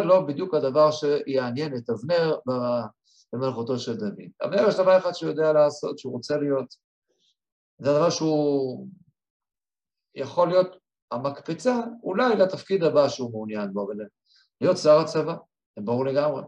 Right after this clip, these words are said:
הוא היה שר הצבא של שאול, הוא היה שר הצבא של איש בושת, הוא גיבור החיל, הגיבור הגדול של ישראל, הוא באמת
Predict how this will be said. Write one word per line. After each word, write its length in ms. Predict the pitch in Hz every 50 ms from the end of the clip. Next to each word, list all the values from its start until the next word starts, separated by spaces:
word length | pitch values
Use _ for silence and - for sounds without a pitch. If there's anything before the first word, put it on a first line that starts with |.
| - _
הוא 180 | - 156 160 147
היה 240 | 143 139 131 123
שר 420 | 117 - - 147 135 127 120 - 110
הצבא 420 | 110 113 - 110 104 113 110 104
של 160 | 101 - 101
שאול, 340 | 98 - - 101 120 151 156 151 - _ _ _ _ - - - - - - -
הוא 140 | 127 139
היה 140 | 147 139 131
שר 240 | 123 - - 123 127
הצבא 520 | 123 120 - 117 110 117 120 113 110 101 98
של 680 | - - - 120 117 113 113 110 110 104 101 98 98 92 - _ _ _ -
איש 160 | 98 - -
בושת, 420 | 110 143 170 170 - 180 175 165 - - _ _ _ _ _ _ _ _ 160
הוא 240 | 180 196 185 156
גיבור 360 | 120 113 117 113 147 143 135 127
החיל, 580 | 120 - - 160 175 175 170 165 156 139 135
הגיבור 420 | - 120 113 120 123 147 170 160 151
הגדול 420 | 135 123 131 123 151 156 156 151
של 200 | - - - -
ישראל, 420 | - - - - - - 160 160 151 - - _ _ _ - - - - _
הוא 160 | - 151 151
באמת 280 | 156 175 180 233 262